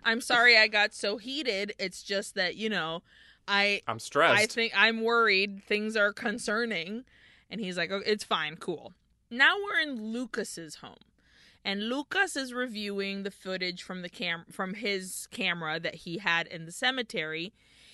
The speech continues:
Speaker 1: And we hear Santiago screaming in his camera. There's a slam outside of his room, and Lucas goes to check. He puts the camera down on the bed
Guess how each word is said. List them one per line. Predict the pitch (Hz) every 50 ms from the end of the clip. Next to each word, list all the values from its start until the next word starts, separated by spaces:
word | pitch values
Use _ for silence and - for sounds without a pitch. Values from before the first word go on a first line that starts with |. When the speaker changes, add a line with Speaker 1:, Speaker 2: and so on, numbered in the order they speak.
| - - - _ -
Speaker 1:
And | 196 190 190 190 185 185 185 185 - -
we | 185 185 208 202
hear | - - - 247 240 240 226 220 214 214 208 208 -
Santiago | - - - 220 202 208 - - 202 196 202 214 214 214 202 190 190
screaming | - - - - - 226 240 247 247 220 196 185 185 185
in | - - 190 190 185 190
his | 208 214 170 170 180
camera. | - - 190 165 151 147 151 147 143 135 185 220 - _ _ _ _
There's | - 190 208 208 196 202
a | 208
slam | - - - - 247 254 262 262 233 202 202 208 -
outside | - 190 185 - - - 196 190 180
of | 180 175
his | 175 175 185 185
room, | 190 220 233 208 175 165 160 170 190 214 220 - _
and | - 190 180 185 180 175 175 175 175 170 -
Lucas | - 196 196 214 208 202 - 226 208 202 208 - - - - _ - 196
goes | 180 202 202 208 226 -
to | - 220
check. | 190 - - - 180 170 170 -
He | - 202 190
puts | - - 240 240 - -
the | 269 240
camera | - - 269 226 214 202 190 190
down | 202 180 185 180 175 180
on | 175 170 170 170
the | 170
bed | 160 170 170 170 165 165 160